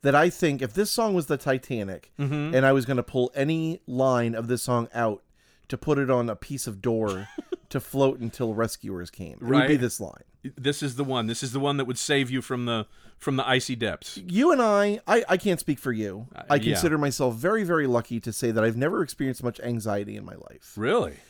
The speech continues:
Speaker 1: I've been very, very fortunate to be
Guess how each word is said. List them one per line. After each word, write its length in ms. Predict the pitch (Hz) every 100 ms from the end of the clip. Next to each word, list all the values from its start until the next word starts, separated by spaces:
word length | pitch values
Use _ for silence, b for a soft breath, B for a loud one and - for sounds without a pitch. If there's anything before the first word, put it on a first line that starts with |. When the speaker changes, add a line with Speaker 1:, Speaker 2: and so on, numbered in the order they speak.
| b
Speaker 1:
I've 300 | - 143 127 - -
been 440 | 135 156 143 143 -
very, 300 | 127 160 247
very 220 | 233 220
fortunate 580 | 170 170 160 160 147 147
to 100 | 135
be 280 | 120 123 117